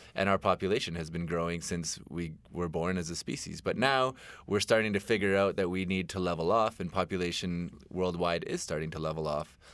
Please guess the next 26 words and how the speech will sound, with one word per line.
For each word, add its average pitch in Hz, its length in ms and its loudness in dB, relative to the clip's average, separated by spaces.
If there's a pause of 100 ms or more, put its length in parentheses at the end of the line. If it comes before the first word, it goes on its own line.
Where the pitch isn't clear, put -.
(440)
And 101 220 0
so 107 180 4
when 120 200 4
you 120 80 0
don't 117 220 2
have 110 260 4
more 110 360 4
people 131 340 0
coming 101 340 2
into 98 320 0
the 87 80 -2
market 98 340 0
all 87 100 2
the 85 100 -2
time, 85 340 -2
you 90 120 -4
don't 98 200 0
necessarily 90 580 0
need 87 200 -4
to - 60 -10
create 85 380 -4
new 82 180 -4
jobs 85 400 2
all 80 120 -2
the 76 100 -6
time. 73 320 -8